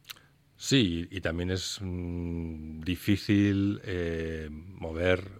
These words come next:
una estructura o una red, pues es una est-, una estructura, una red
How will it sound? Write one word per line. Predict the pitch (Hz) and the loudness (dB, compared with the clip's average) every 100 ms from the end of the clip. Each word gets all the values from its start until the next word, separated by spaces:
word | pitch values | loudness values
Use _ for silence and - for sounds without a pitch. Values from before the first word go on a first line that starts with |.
| - | -6
una | 90 87 | -4 -4
estructura | - 85 - 92 87 90 92 98 | -6 -12 -8 -2 0 2 0 0
o | 92 | 0
una | 101 82 | 2 2
red, | 82 90 - - - | 2 0 -2 -12 -14
pues | - | -14
es | - 90 | -12 -10
una | 80 | -10
est-, | - _ _ - | -10 _ _ -14
una | 85 | -14
estructura, | - - 87 85 | -12 -8 -4 -4
una | 82 82 | -4 -2
red | 87 | 0